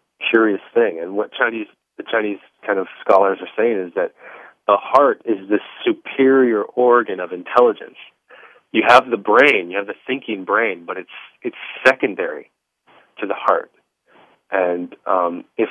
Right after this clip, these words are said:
we're not allowing the heart to lead and instead allowing the intellectual thinking brain to lead,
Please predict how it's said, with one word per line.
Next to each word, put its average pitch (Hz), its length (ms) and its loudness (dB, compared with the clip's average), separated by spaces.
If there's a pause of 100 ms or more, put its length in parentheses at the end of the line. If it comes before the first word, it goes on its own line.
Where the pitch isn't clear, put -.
we're 113 100 6
not 110 340 2
allowing 104 480 0
the 98 80 -8
heart 95 320 -6 (100)
to 101 60 -2
lead 95 640 -6 (480)
and 104 140 0
instead 101 520 -2 (120)
allowing 101 420 0
the 95 80 -10 (120)
intellectual 110 880 -4 (140)
thinking 127 380 -2
brain 90 280 -8
to 90 80 -12
lead, 87 320 -10